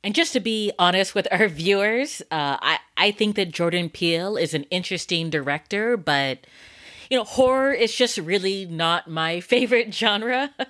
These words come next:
Um, as I mentioned before, the precariousness of Black life, and sometimes I'm just on the weekend, I don't wanna be freaked out. So, uh, that's not something, it's not a genre that I gravitate towards,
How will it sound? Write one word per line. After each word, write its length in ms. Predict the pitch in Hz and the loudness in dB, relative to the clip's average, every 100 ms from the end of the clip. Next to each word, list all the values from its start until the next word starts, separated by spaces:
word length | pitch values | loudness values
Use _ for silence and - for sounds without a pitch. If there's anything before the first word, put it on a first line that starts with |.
| - 247 _ - - - - - - - | -6 -12 _ -6 -6 -6 -4 -2 -4 -4
Um, 340 | - 175 165 160 | 2 4 4 2
as 120 | 185 | 2
I 80 | 185 | 2
mentioned 340 | 170 185 190 165 | 2 -2 -2 -4
before, 600 | 165 - 175 180 190 180 | -6 0 2 4 2 0
the 120 | 147 | -2
precariousness 920 | - - 180 165 170 - 160 170 - | -6 -2 2 2 0 -2 -4 -6 -4
of 160 | 143 131 | -8 -4
Black 320 | 151 151 147 | 0 0 0
life, 440 | 143 143 170 180 | -4 -2 -2 -4
and 240 | 135 127 120 - - - - _ | -6 -6 -10 -16 -20 -20 -20 _
sometimes 560 | - 196 190 196 190 185 | 0 0 2 2 2 2
I'm 140 | 175 | 2
just 220 | 175 170 | 0 0
on 140 | 175 160 | 0 2
the 100 | 147 | 2
weekend, 460 | 180 - 180 190 | 0 2 2 4
I 100 | 180 | 4
don't 120 | 185 185 | 4 2
wanna 160 | 196 | 0
be 240 | 185 202 196 | 0 -2 -2
freaked 360 | - 220 214 | -2 -2 2
out. 320 | 262 269 117 - - - - _ | 0 0 -4 -12 -20 -20 -20 _
So, 1000 | - - 185 170 165 156 160 160 160 - | -12 -2 2 4 2 2 0 0 -4 -4
uh, 300 | 127 147 135 127 | -2 0 0 -2
that's 200 | 170 - | -4 -2
not 140 | 185 | -2
something, 340 | 180 175 165 156 160 - | -2 -2 -4 -4 -8 -8
it's 160 | 156 | -2
not 120 | 208 | 2
a 240 | 180 160 139 | 6 4 2
genre 320 | 120 185 175 | 2 2 4
that 100 | 165 | 4
I 80 | 151 | 2
gravitate 540 | 143 175 208 220 226 233 | 4 2 2 0 -2 0
towards, 420 | 233 247 277 | -2 0 -2